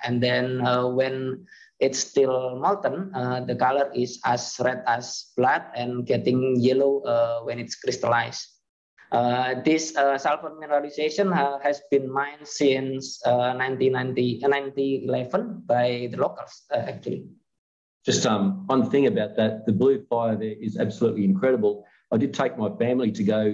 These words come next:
Speaker 2: into the crater of that volcano about, uh, two years ago, and you've got to go there in the middle of the night to see it, 'cause it's not a really super bright blue flame, but it is totally dangerous, and I would never do that again. And I really wish I didn't take my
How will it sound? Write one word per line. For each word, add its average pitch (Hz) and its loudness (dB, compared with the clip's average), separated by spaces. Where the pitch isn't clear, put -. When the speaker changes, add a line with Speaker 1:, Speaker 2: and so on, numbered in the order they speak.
Speaker 2:
into 135 -2
the 101 2
crater 104 -4
of 98 -2
that 101 -4
volcano 107 0
about, 104 0
uh, 104 2
two 110 -2
years 107 0
ago, 101 0
and 101 2
you've 101 2
got 123 4
to 107 -2
go 107 -6
there 107 -10
in - -16
the 110 -4
middle 113 4
of 101 2
the 98 -2
night 110 0
to - -14
see - -2
it, - 0
'cause - -6
it's 98 -6
not 120 2
a 101 0
really 101 -4
super - 0
bright 104 2
blue 92 0
flame, 104 -2
but 113 2
it 117 -2
is 117 -10
totally 120 0
dangerous, 107 -2
and 113 0
I 101 4
would 101 2
never 117 2
do 110 2
that 107 2
again. 104 -2
And 104 -10
I 104 -2
really 110 2
wish 110 -2
I 101 2
didn't 120 -2
take - -2
my 101 -4